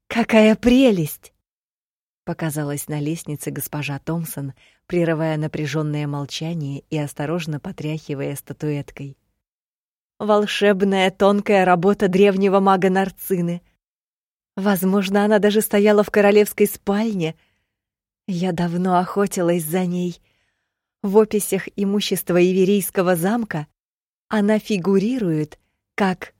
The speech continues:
вальс в темноте». Какая интересная мысль заключена в этом образе. Иверийцы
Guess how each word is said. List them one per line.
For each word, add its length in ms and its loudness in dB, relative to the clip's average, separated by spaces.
вальс 800 -8
в 100 -20
темноте». 760 -6
Какая 380 -4
интересная 640 -4
мысль 440 -6
заключена 640 -4
в 60 -8
этом 240 -4
образе. 500 -6
Иверийцы 840 0